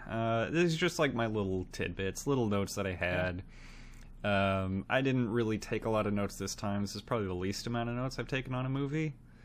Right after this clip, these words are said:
Speaker 1: But, you know, there's, there's little bits that I love, and then there's very long bits that I'm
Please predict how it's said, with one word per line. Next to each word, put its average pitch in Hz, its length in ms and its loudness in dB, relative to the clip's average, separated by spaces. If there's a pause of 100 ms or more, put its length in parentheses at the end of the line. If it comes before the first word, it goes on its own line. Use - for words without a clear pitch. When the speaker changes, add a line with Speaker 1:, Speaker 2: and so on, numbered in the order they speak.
(800)
Speaker 1:
But, 107 400 4 (720)
you 165 100 2
know, 127 100 4
there's, 156 300 2
there's 160 260 4
little 165 240 8
bits 131 360 2
that 113 160 4
I 107 80 4
love, 98 320 2
and 95 120 0
then 95 140 0
there's 95 500 0 (120)
very 107 280 2
long 92 360 0
bits 90 300 -4
that 90 140 -2
I'm 87 240 -6